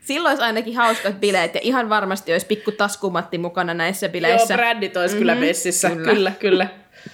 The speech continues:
Speaker 2: Mut toisaalta sit mä voisin olla, kato, Minervan kanssa tulla sinne, niin sitten voitais jakaa sitä taskumattia,
Speaker 1: Joo,
Speaker 2: koska
Speaker 1: meillä olisi hyvät bileet.
Speaker 2: Niin,
Speaker 1: Joo.
Speaker 2: joo, kyllä.
Speaker 1: Mm. Kyllä. Okei, no sellaista sitten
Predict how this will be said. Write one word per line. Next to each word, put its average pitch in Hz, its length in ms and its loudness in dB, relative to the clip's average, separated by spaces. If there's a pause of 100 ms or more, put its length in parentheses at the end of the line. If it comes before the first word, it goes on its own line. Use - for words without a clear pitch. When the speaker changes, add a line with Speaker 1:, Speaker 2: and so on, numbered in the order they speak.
(600)
Speaker 2:
Mut 196 160 -2
toisaalta 208 320 0
sit 208 140 -2
mä 202 120 2
voisin 208 280 2
olla, 180 100 -4
kato, 190 160 0
Minervan 185 580 0
kanssa 180 260 0
tulla 170 180 0
sinne, 160 260 0
niin 156 140 2
sitten 160 480 -2
voitais 160 360 0
jakaa 151 300 2
sitä 135 280 -4
taskumattia, 135 680 0
Speaker 1:
Joo, 170 80 4
Speaker 2:
koska 190 140 0
Speaker 1:
meillä 175 240 0
olisi 175 200 -4
hyvät 151 260 -4
bileet. 175 420 -8 (360)
Speaker 2:
Niin, 151 400 0
Speaker 1:
Joo. 165 300 -4
Speaker 2:
joo, 123 200 2 (260)
kyllä. 117 240 -4
Speaker 1:
Mm. 151 300 -6 (1500)
Kyllä. - 320 -10 (880)
Okei, 190 460 -2
no 202 100 -4
sellaista 180 460 -2
sitten - 300 -12